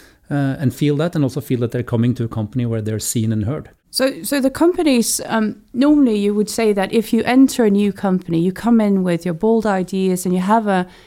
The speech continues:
Speaker 2: you have an idea. You've been given a sail, right? This is the magnificent organization that you're entering. And you come into that organization with all that vigor. And then maybe you're quite quick at sort of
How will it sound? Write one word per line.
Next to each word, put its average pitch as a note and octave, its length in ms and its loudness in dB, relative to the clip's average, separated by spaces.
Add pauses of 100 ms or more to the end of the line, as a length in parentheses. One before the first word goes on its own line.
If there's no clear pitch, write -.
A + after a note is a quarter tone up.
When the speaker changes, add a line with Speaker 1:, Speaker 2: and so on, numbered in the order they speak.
Speaker 2:
you G#3 80 4
have A3+ 160 0
an C4 80 4
idea. G3+ 600 -2
You've G#3 240 -2
been G3+ 280 -2
given G#3+ 260 -2
a F#3 140 -2
sail, E3 560 -4 (440)
right? - 360 -4 (320)
This A3 240 0
is F#3+ 160 -4
the F3+ 100 -4
magnificent F#3+ 640 -2
organization F3+ 640 -4
that E3+ 220 -2
you're E3 180 0
entering. E3 540 -2 (320)
And G#3 120 6
you A3+ 60 2
come B3+ 240 2
into A#3+ 300 2
that F#3 180 -2
organization F3+ 720 -2
with F3 140 -4
all G3+ 240 -2
that - 240 -4
vigor. E3+ 500 -2 (460)
And G3+ 240 4
then A3 1000 2
maybe D4+ 600 0
you're F3+ 260 2
quite C#4 320 -6
quick - 420 -6
at F#3+ 300 -2
sort F#3+ 180 -4
of F3+ 320 -4